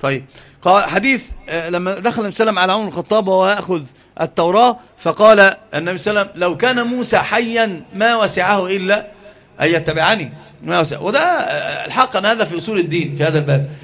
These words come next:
وهو أيضا أن مو-، أي، أي نبي يأتي، آه، آه، آه، في وجود النبي محمد صلى الله عليه وسلم لابد أن يتبعه،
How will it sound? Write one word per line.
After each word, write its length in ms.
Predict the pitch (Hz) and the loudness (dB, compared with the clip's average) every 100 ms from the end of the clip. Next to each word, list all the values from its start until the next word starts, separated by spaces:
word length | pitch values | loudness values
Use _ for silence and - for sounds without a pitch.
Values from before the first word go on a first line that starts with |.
| - - | -18 -2
وهو 500 | 180 254 247 - 285 | 2 4 2 0 2
أيضا 440 | 302 208 175 143 143 | 2 2 -2 -2 -10
أن 120 | 180 | -10
مو-، 220 | 190 233 | -6 -4
أي، 340 | 208 208 220 214 | 0 0 2 2
أي 180 | 247 220 | 2 2
نبي 200 | 208 226 | 0 0
يأتي، 200 | 214 208 | 0 0
آه، 40 | |
آه، 840 | 170 151 147 135 143 135 131 131 - | 0 0 -2 -4 -6 -6 -8 -8 -6
آه، 160 | 160 123 | -4 -4
في 140 | 160 | -2
وجود 240 | 160 220 | -2 -2
النبي 240 | 202 180 202 | -4 -4 -4
محمد 260 | 143 208 | -4 -4
صلى 80 | 160 | -4
الله 100 | 143 | -2
عليه 80 | 233 | -2
وسلم 20 | |
لابد 240 | 214 226 185 | 0 -2 -2
أن 80 | |
يتبعه، 380 | 165 143 147 143 | -4 0 0 0